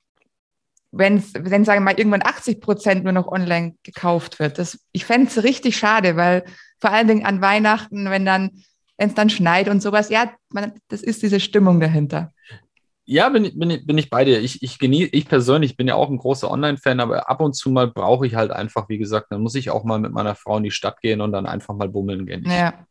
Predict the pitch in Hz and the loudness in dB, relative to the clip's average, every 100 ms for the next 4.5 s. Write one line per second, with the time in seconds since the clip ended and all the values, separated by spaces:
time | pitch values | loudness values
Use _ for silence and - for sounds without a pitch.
0 | _ - 123 - 127 196 190 - 190 190 | _ -14 -14 -12 -8 -4 -4 -2 -2 0
1 | 196 226 220 220 214 208 214 196 190 190 | 2 2 2 0 0 0 2 2 2 -2
2 | 190 220 220 220 202 196 202 196 196 202 | -2 -2 0 2 0 0 0 0 0 -2
3 | 202 185 208 208 202 196 196 202 196 190 | 0 0 2 4 4 2 2 -2 -2 -2
4 | 190 214 196 214 226 | -2 -2 0 0 -2